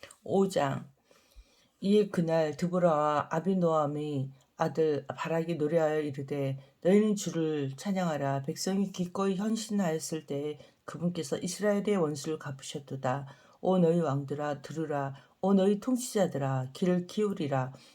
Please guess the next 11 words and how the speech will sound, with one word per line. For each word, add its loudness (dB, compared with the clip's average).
나 6
곧 0
내가 2
주께 -2
노래하며 0
내가 6
노래로 -2
주 0
이스라엘의 0
하나님을 0
찬양하리라. -2